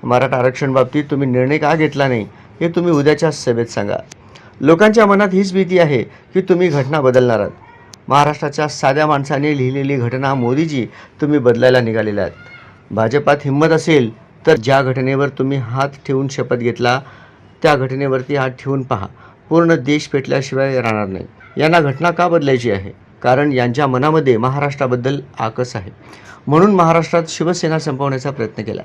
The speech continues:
मी तुळजाभवानीची शपथ घेऊन सांगितलेलं बाळासाहेबांना वचन दिलंय,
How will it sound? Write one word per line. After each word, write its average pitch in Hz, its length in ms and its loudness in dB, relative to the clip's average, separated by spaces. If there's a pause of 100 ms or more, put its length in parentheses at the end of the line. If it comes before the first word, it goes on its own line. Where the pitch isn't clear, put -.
(320)
मी 190 140 4
तुळजाभवानीची 190 760 2
शपथ 165 340 0
घेऊन 160 260 2
सांगितलेलं 147 600 2
बाळासाहेबांना 135 680 2
वचन 123 340 -2
दिलंय, 107 180 -2